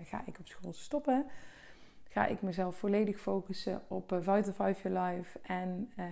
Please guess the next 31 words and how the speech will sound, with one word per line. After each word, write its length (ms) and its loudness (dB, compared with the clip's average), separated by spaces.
ga 280 -2
ik, 320 -6
eh, 120 -2
een 120 0
bijlescentrum 840 4
starten 680 0
hier 320 0
thuis. 600 2
En 760 2
nou, 280 4
die 140 4
laatste 500 8
weken 260 8
van 120 2
het 140 -2
schooljaar, 920 4
als 320 -2
jij, 380 0
eh, 140 -6
ook 260 4
in 80 6
het 140 0
onderwijs 540 2
werkt, 280 0
dan 140 -6
is 180 -2
dat 180 -4
vast 440 6
herkenbaar 520 6
voor 140 2
jou. 300 2